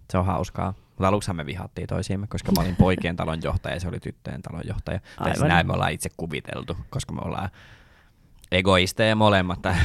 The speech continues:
Speaker 1: <laughs> ollaan isoja persoonia, niin
Speaker 2: Niin just.
Speaker 1: ei oikein tultu yksi yhteen siellä.
Speaker 2: Kyllä, kyllä. Mut joo, ne oli kyllä. Siis kyllä lämmöllä muistelen, kun mummu teki aina ruuat sinne leireille.
Speaker 1: Ai.
Speaker 2: Sitten mun serkut oli aina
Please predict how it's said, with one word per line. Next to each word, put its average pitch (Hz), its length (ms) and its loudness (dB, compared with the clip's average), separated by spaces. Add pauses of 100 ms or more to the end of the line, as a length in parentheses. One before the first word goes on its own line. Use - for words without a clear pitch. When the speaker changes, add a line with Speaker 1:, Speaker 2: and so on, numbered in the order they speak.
(320)
Speaker 1:
<laughs> - 380 -20
ollaan 104 240 -8
isoja - 240 -8
persoonia, - 520 -6
niin 110 120 -8 (120)
Speaker 2:
Niin 165 240 2
just. - 240 -4 (260)
Speaker 1:
ei 87 180 -2
oikein - 300 -6
tultu - 280 -10
yksi - 260 -14
yhteen - 340 -12
siellä. - 240 -20 (880)
Speaker 2:
Kyllä, 151 200 -2
kyllä. 165 300 -2 (1080)
Mut 160 200 -2
joo, 160 180 6
ne 156 80 4
oli 151 180 2
kyllä. - 260 -4 (880)
Siis - 200 -8
kyllä 170 240 4
lämmöllä 165 380 6
muistelen, 165 460 2
kun 170 80 2
mummu 165 360 2
teki 170 280 -2
aina 170 220 0
ruuat 170 380 0
sinne 170 280 -4
leireille. 180 460 -4 (160)
Speaker 1:
Ai. 98 320 -6 (680)
Speaker 2:
Sitten - 320 -4
mun 170 100 4
serkut - 520 0
oli - 180 -2
aina - 220 -2